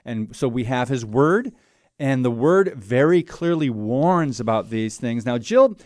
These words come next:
what would you say to the Christian who might be listening and that thinks it's innocent and thinks the horoscope is kinda like a fortune cookie or something, and there's, it's just not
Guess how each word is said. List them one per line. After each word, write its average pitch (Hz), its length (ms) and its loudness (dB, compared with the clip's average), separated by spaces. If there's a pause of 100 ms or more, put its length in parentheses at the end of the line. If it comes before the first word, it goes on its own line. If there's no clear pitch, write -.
(120)
what 269 160 2
would 302 160 -2
you 285 80 2
say 202 240 0
to 190 100 -8
the 147 120 -4
Christian 165 500 -4
who 143 80 -4
might 143 200 -2
be 139 100 -6
listening 139 440 -4
and 123 80 -2
that 123 160 -4
thinks 151 260 -4
it's 170 120 -10
innocent 120 600 -4 (300)
and 120 320 -4
thinks 147 280 -2
the 127 160 -2
horoscope 135 460 0
is 113 60 -12
kinda 147 220 -4
like 139 160 -2
a 101 40 -6
fortune 123 400 -2
cookie 110 440 -2 (240)
or 143 80 2
something, 185 400 0
and 185 100 0
there's, 190 200 0
it's 208 280 -4
just - 340 -4
not 196 300 -2